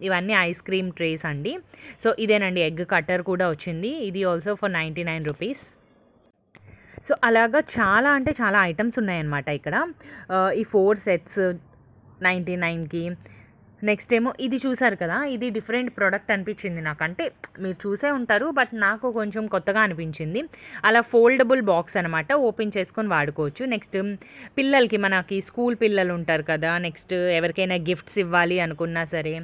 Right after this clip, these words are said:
చాలామందికి కూడా ఇలా ఇవ్వచ్చు. నెక్స్ట్ క్యాంఫర్ డిఫ్యూజర్ ఉన్నది, ఆ, ఇది ఉన్నది నైంటీ నైన్ రూపీస్కి. నెక్స్ట్ డోర్ మ్యాట్స్ కూడా ఉన్నాయండి. డోర్ మ్యాట్స్,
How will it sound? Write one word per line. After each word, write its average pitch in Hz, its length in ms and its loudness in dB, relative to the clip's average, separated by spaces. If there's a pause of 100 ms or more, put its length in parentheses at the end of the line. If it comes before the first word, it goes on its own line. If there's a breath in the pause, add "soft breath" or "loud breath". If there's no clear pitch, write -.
(480 loud breath)
చాలామందికి 214 640 4
కూడా 247 460 2
ఇలా 175 400 0 (180)
ఇవ్వచ్చు. 170 540 -4
నెక్స్ట్ 208 300 -4
క్యాంఫర్ 185 500 0
డిఫ్యూజర్ 180 560 -2
ఉన్నది, 156 540 -4 (380 loud breath)
ఆ, 165 360 2
ఇది 190 280 -2
ఉన్నది 175 380 -2
నైంటీ 170 320 -2
నైన్ 170 220 -4
రూపీస్కి. 147 520 -8 (1200 soft breath)
నెక్స్ట్ 226 240 -2 (120)
డోర్ 254 380 6
మ్యాట్స్ 220 420 0
కూడా 214 280 2
ఉన్నాయండి. 165 680 -4
డోర్ 185 320 -2
మ్యాట్స్, 170 400 -4